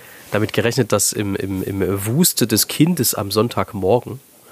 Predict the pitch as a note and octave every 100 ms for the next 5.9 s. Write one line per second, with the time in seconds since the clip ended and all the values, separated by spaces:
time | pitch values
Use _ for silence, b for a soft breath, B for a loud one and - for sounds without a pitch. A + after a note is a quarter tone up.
0 | B2 - B B B B B B B -
1 | - G#2+ G2+ G2 F#2+ G2+ - - G2+ F#2
2 | - D3+ A#2 G2 F2+ - F2+ E2+ G#2 -
3 | - F#2 - - G#2+ G#2 G#2+ G2 F#2 -
4 | G#2+ G2 - - C#3 E3 G2 F#2 F2+ -
5 | A#2 C3 F#2+ F2 F#2 F#2 F#2 -